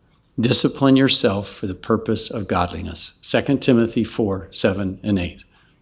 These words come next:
Have nothing to do with worldly fables, fit only for old women. On the other hand, discipline yourself for godliness.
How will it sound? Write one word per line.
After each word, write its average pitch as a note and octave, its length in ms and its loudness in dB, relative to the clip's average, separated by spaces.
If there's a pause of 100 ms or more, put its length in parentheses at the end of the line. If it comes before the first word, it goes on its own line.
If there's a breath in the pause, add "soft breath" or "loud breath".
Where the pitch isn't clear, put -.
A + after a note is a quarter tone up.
(720)
Have A2 140 -4
nothing B2+ 400 4
to D#3+ 120 0
do B2+ 200 4
with G#2+ 160 -4
worldly A2+ 360 -2
fables, F2+ 580 -10
fit A#2 120 -6
only A2+ 180 0
for B2 160 0
old D#3 220 8
women. G2 380 2
On A2+ 100 -2
the B2 120 4
other F3 200 8
hand, B2+ 300 0
discipline C#3+ 440 2
yourself C#3 680 0
for C3+ 100 -8
godliness. B2+ 540 2